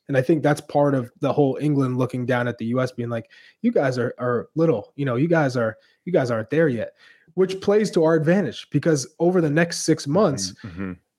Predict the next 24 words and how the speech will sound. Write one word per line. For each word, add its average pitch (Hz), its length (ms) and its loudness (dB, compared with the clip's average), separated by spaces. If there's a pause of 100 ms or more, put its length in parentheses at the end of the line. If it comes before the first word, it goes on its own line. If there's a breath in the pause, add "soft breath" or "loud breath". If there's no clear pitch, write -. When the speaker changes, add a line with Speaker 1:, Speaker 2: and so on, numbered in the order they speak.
(140)
Speaker 1:
our 226 160 0
guys 190 320 2
are 147 60 0
still 170 260 0
developing 135 540 -2
and 110 100 -12
still 156 220 0
getting 151 300 -2
there. 123 180 -4
We 135 80 -4
might 170 180 2
have 160 180 -2
some 135 220 -4
new 180 160 0
guys 127 300 0
who 135 120 -2
are 131 300 -2
emerging 143 480 0
in 131 140 -2
Europe 139 280 0
who 139 300 2 (500 soft breath)
maybe 151 280 2
have 143 180 2
found, 160 380 0